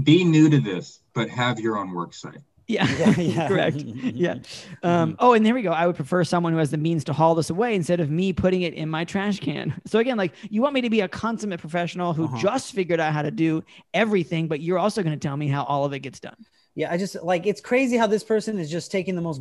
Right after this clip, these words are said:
Speaker 3: boring way to tell me they're the least likable human being.
Speaker 1: It's, it's
Speaker 3: <laughs>
Speaker 1: infuriating, this whole po-, like, just the length of this post
Speaker 2: Yeah.
Speaker 1: and
Speaker 3: Yeah.
Speaker 1: the order of detail
Speaker 2: Yeah.
Speaker 1: is infuriating.
Speaker 2: Okay, we're gonna skip down to solar panels 'cause I do think it's upsetting. And it says,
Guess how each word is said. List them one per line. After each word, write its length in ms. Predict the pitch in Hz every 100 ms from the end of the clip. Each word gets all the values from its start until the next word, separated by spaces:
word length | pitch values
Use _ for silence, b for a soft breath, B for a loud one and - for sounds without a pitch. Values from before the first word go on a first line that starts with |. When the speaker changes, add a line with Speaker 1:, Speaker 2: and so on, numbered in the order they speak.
| 117
Speaker 3:
boring 420 | 160 202 208 180
way 160 | 156 147
to 100 | 131
tell 200 | 151 143
me 100 | 139
they're 220 | 135 139
the 100 | 131
least 420 | 127 143 147 -
likable 440 | 123 123 120 110
human 320 | 101 120 104 98
being. 140 | 117
Speaker 1:
It's, 200 | - - -
it's 180 | - -
Speaker 3:
<laughs> 60 |
Speaker 1:
infuriating, 600 | 214 113 110 90 80 73 -
this 200 | 101 -
whole 240 | 113 110
po-, 160 | 107 101
like, 240 | 101 92
just 300 | - 127 -
the 60 | -
length 520 | 117 101 98 107 - _ 113
of 120 | 92
this 200 | 92 -
post 420 | - 92 92 -
Speaker 2:
Yeah. 160 | 160 -
Speaker 1:
and 240 | - 82 85
Speaker 3:
Yeah. 220 | 123 113 - -
Speaker 1:
the 100 | 104
order 420 | - 104 101 101
of 160 | 92 87
detail 560 | 98 95 120 110 107 -
Speaker 2:
Yeah. 220 | 104 95 87
Speaker 1:
is 180 | - -
infuriating. 600 | 131 - - 160 160 196
Speaker 2:
Okay, 200 | 202 185
we're 180 | 190 202
gonna 180 | 233
skip 280 | 180 - 202
down 180 | 196 185
to 80 | 160
solar 420 | - 185 170 170
panels 400 | - 170 170 156
'cause 180 | 165 135
I 100 | 135
do 260 | - 165
think 240 | 151 147 143
it's 120 | -
upsetting. 480 | 135 - 135 127 131 b b b -
And 100 | 151
it 80 |
says, 140 | -